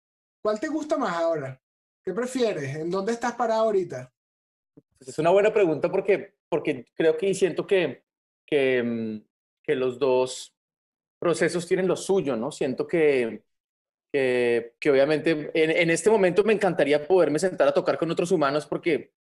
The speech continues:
Speaker 2: aparte que nosotros estábamos en un break con Diamante precisamente porque se salió Andy en, en noviembre, entonces realmente llevo mucho tiempo sin tocar y nosotros realmente nunca habíamos pasado tanto tiempo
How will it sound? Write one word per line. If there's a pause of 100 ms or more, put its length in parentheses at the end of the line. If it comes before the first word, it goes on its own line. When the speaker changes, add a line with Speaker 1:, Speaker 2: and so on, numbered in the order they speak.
(680)
Speaker 2:
aparte
que
nosotros
estábamos
en
un
break
con
Diamante
precisamente
porque
se
salió
Andy
en,
en
noviembre, (400)
entonces (240)
realmente
llevo
mucho
tiempo
sin
tocar
y
nosotros (500)
realmente
nunca
habíamos
pasado
tanto
tiempo